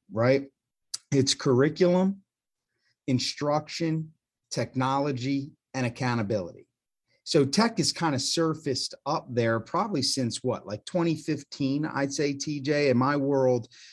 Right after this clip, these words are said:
you know, and I think in the state of Delaware with the advent of Brink and some other, you know, areas of focus, but that's really when we started saying this can be a powerful tool in the classroom. So we thought we'd throw it in there.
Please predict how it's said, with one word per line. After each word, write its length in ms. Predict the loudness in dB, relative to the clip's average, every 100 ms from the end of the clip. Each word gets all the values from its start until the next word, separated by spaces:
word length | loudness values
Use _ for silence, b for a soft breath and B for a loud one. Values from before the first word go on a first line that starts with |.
| B B B _ _ 0
you 80 |
know, 100 | 2
and 100 | 4
I 60 | 0
think 220 | -2 -2
in 80 | -2
the 40 |
state 220 | -2 -2 -4
of 100 | -4
Delaware 440 | -4 -2 -2 0
with 140 | -2
the 160 | -2 -2
advent 640 | -2 -6 -6 -4 -4 -6 -8
of 420 | -6 -4 -6 -10 -2
Brink 480 | 0 0 -2 -10 -20 _ _
and 360 | -6 -4 -2 -2
some 300 | -2 -2 -2 -2
other, 560 | 0 0 0 0 -2
you 140 | -2 -2
know, 300 | -2 -4 -8 -14 _
areas 420 | -8 0 2 4 2
of 120 | -4
focus, 520 | -2 -2 0 0 -2
but 160 | -6 -4
that's 240 | -4 -2
really 380 | 0 2 4 2
when 160 | 0
we 100 | -2
started 400 | -2 -2 -2 -2
saying 240 | -4 -4 -2
this 160 | -4
can 220 | -6 -8 -4
be 100 | -4
a 80 |
powerful 800 | -6 -4 -2 0 -4 -8 -10 -12 -10
tool 500 | -6 0 2 2 -2
in 120 | -4
the 80 | -4
classroom. 680 | -2 2 2 2 -2 -6 -6 B B B 2
So 140 | 4
we 260 | 6 4 4
thought 280 | 4 4
we'd 180 | 4 0
throw 160 | 2 2
it 80 | 2
in 100 | 0
there. 220 | -2